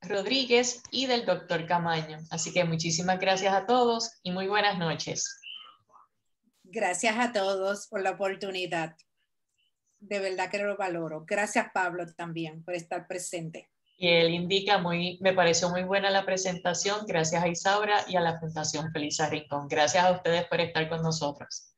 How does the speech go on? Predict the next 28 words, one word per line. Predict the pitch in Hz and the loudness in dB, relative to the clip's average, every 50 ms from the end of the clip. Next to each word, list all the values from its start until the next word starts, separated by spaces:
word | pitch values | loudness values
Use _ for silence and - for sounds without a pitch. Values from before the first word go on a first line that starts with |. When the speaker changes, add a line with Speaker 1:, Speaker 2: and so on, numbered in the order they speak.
| _ _ _ | _ _ _
Speaker 2:
Y | 220 214 | -12 -8
gracias | 180 202 185 175 170 - 190 180 - | -4 -2 -2 -2 -2 -2 -4 -4 -2
también | 214 202 202 196 208 202 202 214 | -4 -4 -2 -2 -2 -2 0 0
a | 214 226 | 0 2
Hilda | 240 285 349 359 339 349 349 | 2 0 0 2 4 6 6
y | 311 269 | 6 6
a | 226 | 6
la | 214 208 240 - | 4 4 2 0
Fundación | - 233 226 233 254 277 - - 339 349 | -2 -2 0 0 0 0 0 0 -2 0
por | - 339 254 | 2 2 2
esta | 247 240 - 240 220 | 2 2 2 2 2
gran | 214 202 196 202 214 220 | 2 0 0 -2 0 0
oportunidad. | 233 233 233 247 226 226 226 - 220 208 202 196 165 175 160 147 - _ _ _ _ _ | 0 0 0 -2 -4 -2 -4 -4 -4 -4 -4 -4 -4 -6 -6 -6 -10 _ _ _ _ _
Speaker 1:
Gracias | - 147 139 139 135 - 156 | -4 -2 -2 -2 -2 -2 -2
por | 156 - 156 151 | 0 0 2 2
aceptarnos | 147 147 - 160 156 - - 165 160 170 175 160 | 2 2 0 -2 0 0 2 2 4 2 2 2
siempre | 165 190 190 190 240 233 | 2 2 2 2 2 4
y | 208 | 4
aquí | 180 160 156 160 160 | 4 4 4 2 0
estamos. | 160 160 160 175 165 160 151 143 - - - - _ _ _ _ _ _ _ - | 0 2 2 2 2 2 -2 -6 -8 -10 -12 -14 _ _ _ _ _ _ _ -4
Que | - - | -2 2
Speaker 2:
Que | - | 2
Speaker 1:
tengan | 180 175 190 202 202 | 4 4 4 4 4
Speaker 2:
tengan | |
Speaker 1:
muy | 202 208 208 | 4 2 4
buenas | 202 208 202 196 202 214 208 202 | 4 4 4 6 6 4 4 4
noches | 196 196 190 202 190 190 - | 2 0 0 0 -2 -2 0
todos. | 185 170 160 156 147 147 - - - | 0 0 2 0 0 -2 -6 -8 -12